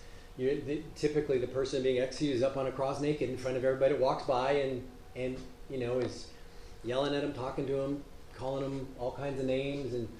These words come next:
whatever else they're doing to humiliate that person. And so when they heard that, they said, "You, you need to deny yourself. You need to take up your cross and follow me."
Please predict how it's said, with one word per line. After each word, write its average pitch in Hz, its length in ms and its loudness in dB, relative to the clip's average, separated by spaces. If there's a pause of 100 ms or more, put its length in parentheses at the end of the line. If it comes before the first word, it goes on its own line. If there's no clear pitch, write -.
(360)
whatever 135 380 8
else 135 220 6
they're 135 120 4
doing 135 200 4
to 131 40 4
humiliate 127 520 2
that 120 180 0
person. 143 320 -4 (440)
And 135 140 -4
so 147 240 10
when 135 200 6
they 151 100 6
heard 160 240 10
that, 151 100 8
they - 60 0
said, 123 260 2 (640)
"You, 143 120 -4
you 165 320 6
need 175 140 10
to 139 80 4
deny 139 300 2
yourself. 131 240 6
You 165 60 6
need 165 140 8
to - 40 -2
take 151 160 8
up 143 100 2
your 131 140 2
cross 131 400 4
and 117 100 -4
follow 123 280 2
me." 120 340 -2